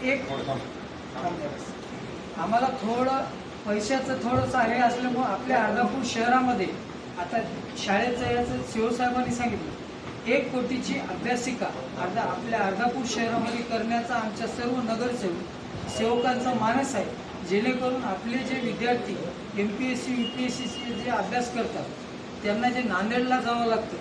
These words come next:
त्याची सुविधा अर्धापूर शहरामध्येच निर्माण, निर्माण व्हावी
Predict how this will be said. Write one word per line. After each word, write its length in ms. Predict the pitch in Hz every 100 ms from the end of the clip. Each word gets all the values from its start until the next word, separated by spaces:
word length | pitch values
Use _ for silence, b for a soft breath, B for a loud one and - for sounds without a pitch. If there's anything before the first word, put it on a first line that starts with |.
| - - - -
त्याची 280 | 214 220 254
सुविधा 400 | 240 233 233 247
अर्धापूर 480 | 196 196 240 254 214
शहरामध्येच 680 | - 220 226 233 247 285 277 - - - -
निर्माण, 420 | 202 220 247 262 247 226 208
निर्माण 380 | 202 226 269 269
व्हावी 260 | 220 202